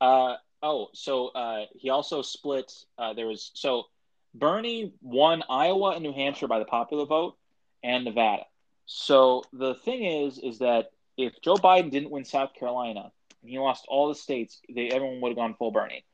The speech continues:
Because when you perform as bad as he did in New Hampshire and then end up losing South Carolina, then Biden would have been finished. And, like, and I think that Biden would have conceivably flipped Oregon, Washington easily. Bernie would have also won, um,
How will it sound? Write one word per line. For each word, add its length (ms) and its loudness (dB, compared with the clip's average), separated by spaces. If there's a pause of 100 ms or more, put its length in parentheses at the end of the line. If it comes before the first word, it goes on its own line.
(240)
Because 460 4
when 140 -4
you 80 0
perform 360 4
as 80 2
bad 240 6
as 60 -2
he 80 -2
did 160 0
in 80 -8
New 100 -6
Hampshire 480 -2 (240)
and 180 -6
then 100 4
end 100 2
up 80 2
losing 280 2
South 240 2
Carolina, 540 0
then 400 -2 (440)
Biden 300 6
would 80 -2
have 60 -4
been 120 -8
finished. 420 -12 (600)
And, 380 2 (140)
like, 420 4 (260)
and 100 8
I 60 6
think 220 -2
that 120 0
Biden 340 6
would 100 0
have 100 -6
conceivably 540 -6
flipped 340 -8 (180)
Oregon, 560 0 (100)
Washington 720 0
easily. 500 -2 (280)
Bernie 220 4
would 140 6
have 100 4
also 320 6
won, 460 -2 (120)
um, 500 -2